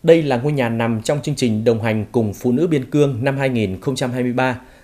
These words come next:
giữa Hội Liên hiệp Phụ nữ tỉnh và Bộ Chỉ huy Bộ đội Biên phòng tỉnh Quảng Nam. Ngôi nhà xây cấp bốn, có diện tích gần một trăm mét vuông,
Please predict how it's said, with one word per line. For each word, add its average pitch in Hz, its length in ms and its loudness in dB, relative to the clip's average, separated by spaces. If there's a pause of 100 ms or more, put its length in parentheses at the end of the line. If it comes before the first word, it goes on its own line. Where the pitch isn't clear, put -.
giữa 143 260 2
Hội 151 200 0
Liên 127 140 0
hiệp 131 160 -2
Phụ 120 100 -4
nữ 139 180 -2
tỉnh 92 300 -2
và 107 180 0
Bộ 117 280 -2
Chỉ 107 120 -4
huy 139 220 0
Bộ 123 160 0
đội 113 160 -2
Biên 135 160 -4
phòng 101 260 -2
tỉnh 85 240 -2
Quảng 85 200 -4
Nam. 117 180 -2 (840)
Ngôi 139 140 0
nhà 110 280 0
xây 135 420 -2
cấp - 160 0
bốn, 131 260 -2 (280)
có 123 300 2
diện 131 220 0
tích 202 180 -4
gần 117 160 2
một 104 220 -2
trăm 139 140 0
mét 160 140 -4
vuông, 143 260 -2